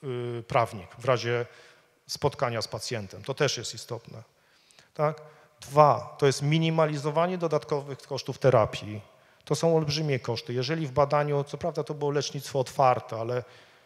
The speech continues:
średnio można zrezygnować z jednego, czasem półtora leku u każdego pacjenta, już nie mówiąc o pomyłkach medycznych.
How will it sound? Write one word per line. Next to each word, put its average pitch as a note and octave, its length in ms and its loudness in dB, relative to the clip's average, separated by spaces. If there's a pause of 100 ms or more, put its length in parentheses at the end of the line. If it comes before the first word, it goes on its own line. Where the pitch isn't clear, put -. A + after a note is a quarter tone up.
średnio D3+ 500 2
można C3+ 300 -2
zrezygnować B2+ 640 -4
z - 60 -8
jednego, B2 500 -4
czasem B2 300 -6
półtora B2 400 -2
leku A#2+ 260 -2
u A2+ 40 -4
każdego A#2 400 -4
pacjenta, B2 480 -4
już B2 140 -4
nie B2+ 60 -4
mówiąc A#2+ 360 -6
o A2 60 -4
pomyłkach A2+ 500 -8
medycznych. A2+ 640 -12